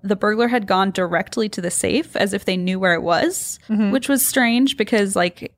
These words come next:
Speaker 1: how would you
Speaker 2: Knew
Speaker 1: break
Speaker 2: the
Speaker 1: into a
Speaker 2: path.
Speaker 1: house, like, yeah, exactly, know exactly where this safe was? Um, and again, they had left the murder weapon. They had left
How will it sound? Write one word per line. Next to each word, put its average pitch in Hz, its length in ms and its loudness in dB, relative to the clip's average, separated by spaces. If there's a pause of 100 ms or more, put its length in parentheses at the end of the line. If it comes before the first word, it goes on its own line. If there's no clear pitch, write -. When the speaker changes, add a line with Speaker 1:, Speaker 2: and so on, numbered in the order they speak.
(200)
Speaker 1:
how 214 280 0
would 220 160 2
you 208 100 0
Speaker 2:
Knew 208 60 4
Speaker 1:
break 208 160 4
Speaker 2:
the 208 60 -2
Speaker 1:
into 202 160 2
a - 20 4
Speaker 2:
path. 175 180 2
Speaker 1:
house, 185 420 -2
like, 180 180 -4 (100)
yeah, 214 200 0
exactly, 190 360 -2
know 185 200 2
exactly 175 440 0
where 175 140 0
this - 340 -4 (480)
safe - 340 -4
was? 302 360 -2 (340)
Um, 190 400 2 (580)
and 277 240 2
again, 220 280 2
they 208 80 2
had 202 80 0
left 196 220 0
the 220 60 0
murder 190 280 0
weapon. 190 480 2
They 185 80 0
had 185 100 -2
left 190 160 -2